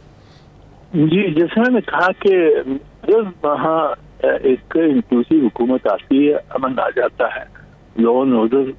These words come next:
वहाँ <clears throat> सही हो जाता है, तो investment आ सकती है और उनकी हुकूमत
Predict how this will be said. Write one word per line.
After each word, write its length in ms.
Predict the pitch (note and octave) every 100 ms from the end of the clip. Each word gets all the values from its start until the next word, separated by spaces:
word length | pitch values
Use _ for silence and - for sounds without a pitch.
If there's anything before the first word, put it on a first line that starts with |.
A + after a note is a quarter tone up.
| -
वहाँ 420 | B2 B2 B2+ C#3 -
<clears throat> 120 | -
सही 600 | G#3+ D#3 - A2+ B2+ B2+
हो 140 | A#2+ A2
जाता 460 | A2 B2 D3+ C3
है, 60 | C3+ - - - - -
तो 140 | A#3 F3
investment 560 | A#2 A#2+ - A#3 C4
आ 160 | A2+ G#2
सकती 400 | - - - C#3
है 160 | F#3 A#3 -
और 380 | A3+ B2 A#2+ A#2
उनकी 880 | A2+ B2 D3+ - C#3 - C#3 B2+ B2
हुकूमत 440 | G#2+ - A2 B2